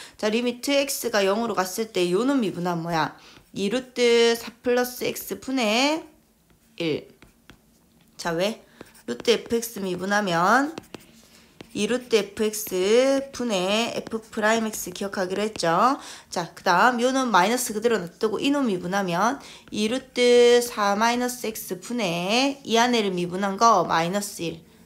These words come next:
자, 이제 분자 미분하자. 니 미분하면 이 루트 일 마이너스 X 분의 이 안에 있는 놈 미분하면 마이너스 일. 마이너스 얘 미분하면 이 루트 일 플러스 X 분의 니 미분하면 어차피 일.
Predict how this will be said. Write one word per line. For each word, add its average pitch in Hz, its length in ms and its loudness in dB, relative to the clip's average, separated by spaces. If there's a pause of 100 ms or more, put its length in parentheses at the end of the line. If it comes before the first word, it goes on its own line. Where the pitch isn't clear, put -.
(520)
자, 185 120 -4
이제 180 120 -4
분자 226 300 0
미분하자. 175 560 -2
니 208 160 -4
미분하면 190 840 0
이 185 100 -2
루트 254 560 -2
일 240 200 2
마이너스 208 400 -2
X - 260 -8
분의 214 800 -2 (320)
이 214 100 -2
안에 240 180 4
있는 202 220 0
놈 185 140 -2
미분하면 180 580 -2
마이너스 165 520 -2
일. 160 160 -10 (180)
마이너스 196 760 -2
얘 226 120 6
미분하면 180 800 0 (320)
이 208 160 -2
루트 254 260 -4
일 247 540 8
플러스 226 340 -4
X 190 320 -8
분의 202 680 -2
니 226 120 -2
미분하면 180 500 -2
어차피 - 580 -8
일. 190 280 0